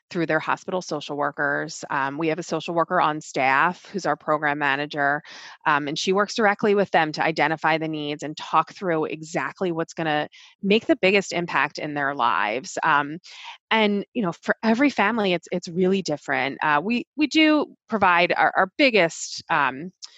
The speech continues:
funding need is really rent and mortgage. So what we find is that even if a family has insurance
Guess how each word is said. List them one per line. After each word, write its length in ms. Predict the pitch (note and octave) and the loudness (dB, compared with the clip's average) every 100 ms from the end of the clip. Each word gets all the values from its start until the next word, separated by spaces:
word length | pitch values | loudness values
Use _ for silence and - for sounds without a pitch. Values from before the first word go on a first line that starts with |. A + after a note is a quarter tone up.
| - - | -20 -2
funding 400 | G#3 F3 D#3 C#3+ | 0 0 -2 -4
need 180 | A2+ B2 | -4 -4
is 140 | F3 | -2
really 220 | D#3+ D3 | -2 -2
rent 240 | C#3 A2 - | -2 -4 -4
and 140 | D3+ | -6
mortgage. 680 | C#3+ - F3+ B2 B2 C3+ F#3+ | -4 -4 -2 0 0 -2 -6
So 420 | - E3+ D#3+ D#3 | -2 2 4 4
what 200 | D#3+ E3 | 2 0
we 80 | F3+ | -2
find 480 | - E3+ E3 E3+ E3 | 0 2 2 0 -2
is 240 | E3 D#3+ | -2 -2
that 400 | E3 D3 C#3+ C#3+ - - - - | 0 2 2 0 -4 -16 -16 -2
even 200 | B3 C4+ | 2 4
if 160 | B3 G3+ | 2 0
a 100 | E3 | 0
family 480 | - D#3+ F3 F3 E3 | 2 2 2 0 0
has 500 | E3+ C#3+ D#3+ D#3+ - | 0 2 2 0 -6
insurance 800 | F3+ E3 - D#3+ D#3 F#3 A3+ G#3+ | -8 -6 -2 0 2 2 0 -4